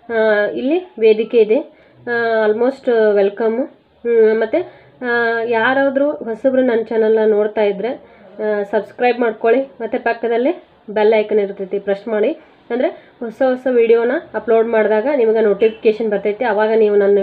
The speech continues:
ವಿಡಿಯೋನ ನೋಡ್ಬೋದು. ನಾನು ಇನ್ನೂ, ಆ, product ಅಂದರೆ ಮೋದಿ care product ಬಗ್ಗೆ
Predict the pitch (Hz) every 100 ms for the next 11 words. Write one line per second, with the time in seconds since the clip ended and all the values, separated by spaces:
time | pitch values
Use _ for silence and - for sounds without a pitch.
0 | 202 208 208 208 214 277 262 208 196 202
1 | 202 294 - - _ 240 240 226 233 285
2 | 349 - _ 226 220 220 214 208 208 220
3 | 214 226 226 226 262 233 214 240 226 214
4 | 214 208 214 208 240